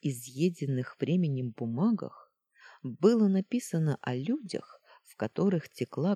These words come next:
кровь некогда существовавших в мире Скайдар драконах. Немало времени мы провели в этом склепе, тайком читая легенды о великих. Однажды в одном из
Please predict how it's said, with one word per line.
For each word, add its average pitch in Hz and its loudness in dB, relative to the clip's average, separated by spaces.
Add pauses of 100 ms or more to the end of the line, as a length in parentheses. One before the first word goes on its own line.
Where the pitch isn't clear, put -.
кровь 226 0 (240)
некогда 143 2
существовавших - -6
в 117 -6
мире 131 0
Скайдар 226 -2 (260)
драконах. - -2 (1080)
Немало 302 2
времени 180 2
мы 147 2
провели 160 2
в 135 2
этом 156 0
склепе, - -6 (360)
тайком 143 0
читая 123 -4
легенды 127 -2
о 131 -8
великих. 139 -6 (640)
Однажды 139 -4
в 117 -4
одном 143 -4
из - -10